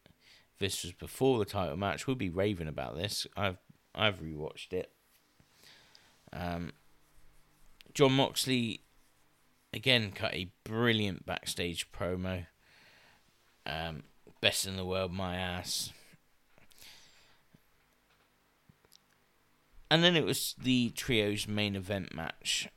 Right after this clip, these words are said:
Um, United Empire versus Death Triangle. Full disclosure, I had to go back and watch this again because I couldn't remember a single thing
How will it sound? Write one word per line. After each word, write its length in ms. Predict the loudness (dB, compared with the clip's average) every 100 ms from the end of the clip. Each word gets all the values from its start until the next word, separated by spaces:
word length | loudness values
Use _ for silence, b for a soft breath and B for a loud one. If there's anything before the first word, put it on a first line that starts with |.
| _ _ _ _ _ _ _ _ _ _ _ _ _ _ _ -20 -8
Um, 460 | -6 -4 -6 -8 -12 _ _ _ _ _ _ _
United 380 | -2 2 2 2
Empire 680 | 0 0 0 2 2 0 -4 -10 -20 _ -12
versus 380 | -8 -8 -8 -10
Death 400 | -8 -8 -8 -16 -12
Triangle. 600 | -4 -2 0 -2 -4 -6 B B B B
Full 240 | 0 6 6
disclosure, 640 | 4 0 4 4 6 4
I 100 | 4
had 140 | 2
to 80 | 0
go 160 | 0 2
back 200 | 2 0
and 120 | -2
watch 260 | -2 -2 -2
this 260 | -2 -2
again 520 | -8 -2 4 4 4
because 360 | -2 -6 -6 -8 -4
I 120 | -4
couldn't 260 | -2 -4 -4
remember 460 | -4 -4 -4 -4
a 40 | -4
single 520 | -4 -2 -2 -2 -6
thing 480 | -6 -2 -2 -2